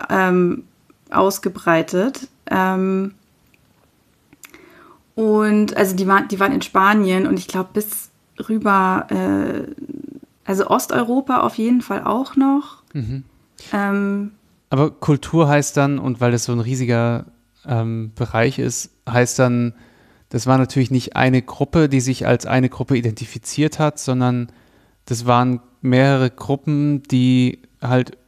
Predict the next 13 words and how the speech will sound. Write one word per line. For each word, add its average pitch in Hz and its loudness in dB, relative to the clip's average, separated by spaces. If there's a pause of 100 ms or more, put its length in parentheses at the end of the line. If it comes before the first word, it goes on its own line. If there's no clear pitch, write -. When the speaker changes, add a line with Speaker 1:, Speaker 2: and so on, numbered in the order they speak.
(140)
Speaker 2:
sich 123 -4
ähnlich 127 2
verhalten 123 2
haben 113 0
oder 117 2
ähnliche, 117 0 (480)
was 120 0
weiß 120 0
ich, - -4 (360)
ähm, 117 0 (540)
Lebensformen 127 0
hatten 120 -10
oder 120 -6